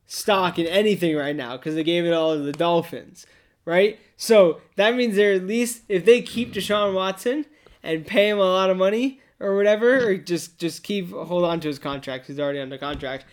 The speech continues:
But if they, uh, keep Deshaun Watson, they're still not that close to winning, and they don't have anything to build up their team.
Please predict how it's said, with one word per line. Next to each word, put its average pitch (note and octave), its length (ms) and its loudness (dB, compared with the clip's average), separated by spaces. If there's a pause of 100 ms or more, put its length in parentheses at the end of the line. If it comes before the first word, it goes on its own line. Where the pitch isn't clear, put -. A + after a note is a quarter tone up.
(220)
But F3 120 2
if D#3 100 -4
they, F#3 380 6 (640)
uh, D#3 380 -2 (240)
keep C4 300 -2
Deshaun G#3 440 2
Watson, F3+ 600 -2 (1600)
they're G3 180 8
still B3 320 6
not G#3+ 340 0
that G3+ 220 0
close F#3+ 300 -2
to E3+ 140 -6
winning, E3+ 420 -2 (340)
and F3 160 -2
they F3 60 2
don't G3 240 4
have F#3 180 0
anything G3+ 580 -4
to F#3+ 120 -6
build E3+ 280 2
up E3 140 -2
their C#3 160 -6
team. D#3 400 -4